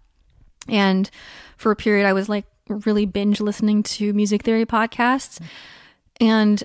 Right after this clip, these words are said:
I realized that I would, I was being very inconsistent about my practice because it wasn't super fun for me to learn all the theory. Um, but when I would sit down and just kind of play along, just using chords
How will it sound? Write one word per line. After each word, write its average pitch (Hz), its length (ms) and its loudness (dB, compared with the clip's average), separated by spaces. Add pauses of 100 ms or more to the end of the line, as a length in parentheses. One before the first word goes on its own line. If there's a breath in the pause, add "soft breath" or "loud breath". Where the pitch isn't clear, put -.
(120)
I 214 60 2
realized 240 600 4
that 202 260 2
I 208 200 -2
would, 208 280 2 (300)
I 214 60 4
was 208 160 2 (180)
being 214 200 4
very 214 220 2
inconsistent 208 800 -4
about 202 220 -2
my 208 140 -2
practice 285 480 -2
because 226 280 -4
it - 100 -6
wasn't 214 340 2
super 208 360 -4
fun 220 440 0
for 202 160 -8
me - 320 -12
to - 120 -6
learn 208 240 0
all - 120 -4
the - 120 -6
theory. 220 540 -8 (600 loud breath)
Um, 214 260 2
but 202 280 2 (300)
when 220 180 4
I 214 60 2
would 208 120 -2
sit 208 300 -4
down 220 640 2 (340 soft breath)
and 202 240 2
just 208 140 -6
kind 220 120 0
of 208 100 -4
play 220 240 -2
along, 214 640 0 (260)
just - 180 -4
using 247 500 0 (120)
chords 202 640 0